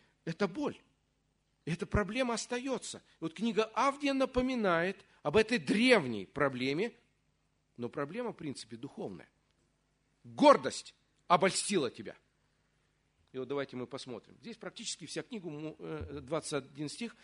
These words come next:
можно разделить на три части. Часть первая. Давайте на неё посмотрим. И почитаем даже. Вот читаем слова Божьего Слова.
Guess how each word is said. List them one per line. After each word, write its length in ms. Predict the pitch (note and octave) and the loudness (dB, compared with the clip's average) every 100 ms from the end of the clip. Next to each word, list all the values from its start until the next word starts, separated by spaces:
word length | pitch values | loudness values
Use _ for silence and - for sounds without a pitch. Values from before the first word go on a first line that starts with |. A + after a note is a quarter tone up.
| - - | -20 -4
можно 240 | G3 F#3 | -2 0
разделить 360 | D3+ C3+ D#3 D#3 | -2 -4 -6 -4
на 100 | A#2+ | -6
три 160 | A#2+ | -6
части. 400 | G#2+ D#2 - - _ _ _ _ _ _ _ _ _ _ _ _ _ - - _ | -10 -12 -14 -20 _ _ _ _ _ _ _ _ _ _ _ _ _ -20 -20 _
Часть 300 | - D3+ - | -4 -4 -4
первая. 320 | A#2 C#2+ B1 _ _ _ _ _ - | -8 -8 -14 _ _ _ _ _ -14
Давайте 300 | F#2 E2+ F2+ | -12 -10 -8
на 60 | |
неё 200 | F2+ F2 | -6 -8
посмотрим. 480 | E2 E2 E2 C2+ - _ _ _ _ _ _ _ - _ _ _ _ _ | -10 -14 -14 -18 -20 _ _ _ _ _ _ _ -20 _ _ _ _ _
И 100 | A#2+ | -10
почитаем 560 | A#2 C3+ - D3+ A2 D#2 | -6 -4 -2 0 -2 -6
даже. 240 | D2 C2 | -14 -16
Вот 80 | D#2+ _ | -20 _
читаем 520 | - D3 F#3 E3 C#3 - _ | -10 -2 0 2 -2 -8 _
слова 680 | - - D#3 D3+ E3+ G3 G3 - _ _ _ _ _ - | 0 4 8 8 8 4 2 -12 _ _ _ _ _ -6
Божьего 440 | G#2 D#3+ C3 C#3+ | 2 4 4 0
Слова. 380 | - A#2+ G2 | -2 -6 -8